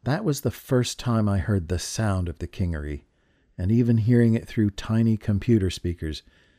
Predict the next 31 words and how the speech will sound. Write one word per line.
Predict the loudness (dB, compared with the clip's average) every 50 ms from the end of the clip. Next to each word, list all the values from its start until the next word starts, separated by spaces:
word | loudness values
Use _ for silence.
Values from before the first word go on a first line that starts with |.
| _ _ _ _
I | -12 -12
found | -6 -4 -2 0 0 2 2
it | 0
amazing. | 0 0 -2 -2 0 0 0 -2 -4 -6 -6 -10 -10 -12 -16 _ _ _ _ _ _ _ _ _ _ _ _ _ _ _ _ _ _ _ _ _ _ _ _ _ _ _ _ _ _ _ _ _ _ _ _ _ _ -2
I | 0 2
wish | 4 4 2 4
I'd | 2 2 2 2
said | 2 0 2 4
this | 2 0 0 0
while | 0 0 2 2
he | 2 0
was | 0 -2 -2
alive, | -2 0 0 0 0 0 -2 -4 -6 _ _
but | -4 -4 -4 -6 _ _ _ _
I'll | -4 -2 -2
say | -2 -2 -2 0 0 0
it | -2 -4
now. | -6 -6 -6 -6 -8 -10 -12 -14 _ _ _ _ _ _ _ _ _ _ _
Thank | 0 4 4 4 4 2
you, | -2 -4
Seth, | -4 -8 -10 -10 -10 -14 -18 _ _ _ _ _ _ _ _ _ _ _ _
for | _ -2 0
encouraging | 0 0 -2 -2 0 2 4 4 4 4 0 -4 -4 -4
me, | -6 -6 -8 -10 -12 _ _ _ -8
and | -4 -2 -2 -2 -4 -6 -10 -10
<laughs> | -10 -4 -2
yes, | -2 -2 0 -2 -2 -2 -2 -4 -8 -12 -20 -20 -20 -20 -20 -20 -20 _ _
even | 2 2 4 2 2
for | 2 0 -2
pestering | -2 _ 0 0 0 0 0 -4 -6 -6 -6 -6
me, | -6 -6 -8 -10